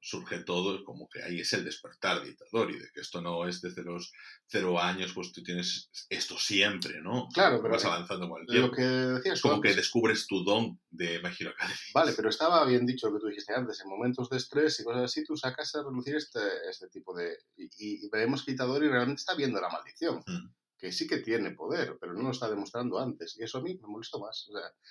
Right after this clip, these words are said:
Speaker 2: si lo hubieran hecho así, no estaría tan parecido a Naruto, por ejemplo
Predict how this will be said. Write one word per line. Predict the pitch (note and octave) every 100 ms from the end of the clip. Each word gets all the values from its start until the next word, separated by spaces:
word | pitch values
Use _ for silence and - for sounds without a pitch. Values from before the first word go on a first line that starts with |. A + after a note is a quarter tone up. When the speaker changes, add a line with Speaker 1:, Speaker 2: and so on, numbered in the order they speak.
| - - - -
Speaker 2:
si | -
lo | C#3
hubieran | F3+ F#3+
hecho | F3+
así, | - G#3
no | G#3 G3+
estaría | D3 C3
tan | A#2
parecido | G2+ F#2 F2
a |
Naruto, | E2 A2 E2+
por | E2
ejemplo | B2 - -